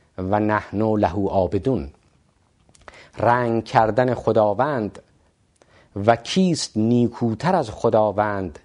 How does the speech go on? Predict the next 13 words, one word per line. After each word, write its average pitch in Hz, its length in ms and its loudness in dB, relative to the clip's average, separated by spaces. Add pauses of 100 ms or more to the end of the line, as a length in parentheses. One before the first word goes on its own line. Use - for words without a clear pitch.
(160)
در 101 140 4
رنگ 92 480 -2
کردن 87 640 -2 (760)
و 104 120 2
ما 123 420 0
او 127 260 0
را 90 160 2
می‌پرستیم. 73 720 -8 (2000)
رنگ‌ها 104 560 2
در 127 140 0
این 117 260 0
جهان 117 380 0
فراوانند، 95 840 -2